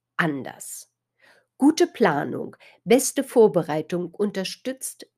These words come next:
nicht nur Sie. Bitte berücksichtigen Sie auch zeitig Ihre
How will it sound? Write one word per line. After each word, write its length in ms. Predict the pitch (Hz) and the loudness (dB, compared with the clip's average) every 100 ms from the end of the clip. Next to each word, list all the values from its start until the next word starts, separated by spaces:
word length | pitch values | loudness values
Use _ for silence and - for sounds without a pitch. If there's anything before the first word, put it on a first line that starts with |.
| - | -4
nicht 440 | 180 175 - - | -2 -2 -8 -10
nur 160 | - 214 | -6 -4
Sie. 360 | 254 339 - - _ _ - _ | -2 -4 -4 -12 _ _ -20 _
Bitte 340 | 285 - - - _ - - | 0 0 -6 -8 _ -20 2
berücksichtigen 1040 | 226 220 320 - - 214 - - 170 180 | 4 6 4 0 -4 -4 -4 -6 -2 0
Sie 300 | 165 175 - | 0 -4 -4
auch 240 | 170 131 - | -6 -8 -14
zeitig 720 | - - 247 175 - - - _ _ - | -10 -4 -2 -2 -6 -20 -20 _ _ 0
Ihre 540 | 214 196 165 180 170 | 4 6 6 4 0